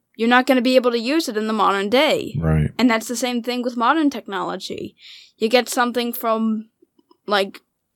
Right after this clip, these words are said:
Speaker 1: a decent amount of time, like, not, like, extremely long ago, but still long ago, you don't, it might not work with everything, and that's kind of the problem with
Speaker 2: Yeah.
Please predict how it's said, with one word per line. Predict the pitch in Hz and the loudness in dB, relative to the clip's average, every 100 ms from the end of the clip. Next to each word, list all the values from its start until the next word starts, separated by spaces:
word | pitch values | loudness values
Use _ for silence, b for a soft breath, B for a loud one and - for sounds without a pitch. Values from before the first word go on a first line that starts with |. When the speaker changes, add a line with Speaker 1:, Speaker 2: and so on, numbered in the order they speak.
| _ _ - | _ _ -2
Speaker 1:
a | |
decent | 220 226 233 240 | 2 2 4 2
amount | 233 220 214 | 4 2 2
of | |
time, | 208 277 311 208 202 226 247 - | -2 4 4 6 4 2 -2 -4
like, | 190 190 - | -4 -4 0
not, | 208 202 _ _ | 0 0 _ _
like, | 214 185 185 - | -2 -2 -4 -14
extremely | - - 233 320 349 | -12 -4 0 4 2
long | 208 170 | 2 -2
ago, | 175 165 185 | -4 2 4
but | 196 180 175 | 4 2 -8
still | - 202 185 190 - _ _ | -4 2 2 0 -6 _ _
long | 202 190 190 | 0 0 -2
ago, | 185 277 311 254 254 B B B B B B _ _ _ _ _ | 0 4 6 4 2 B B B B B B _ _ _ _ _
you | 233 240 285 | -2 2 2
don't, | 226 285 320 - _ _ _ _ _ _ | 2 -2 -2 -8 _ _ _ _ _ _
it | 254 | 2
might | 285 339 | 4 2
not | 349 320 | 2 2
work | 262 320 349 | 2 0 2
with | 285 277 | 0 0
everything, | 220 269 359 311 - - - - | -2 0 -2 -4 -6 -8 -6 -6
and | - 202 220 | -6 -2 0
that's | 240 - | 0 -2
kind | - - 226 254 | -6 -4 0 0
of | 247 | -2
the | 240 | -4
problem | - 240 240 277 202 196 | -4 2 4 4 -4 -2
with | 220 220 | -2 2
Speaker 2:
Yeah. | 90 80 78 | 2 2 0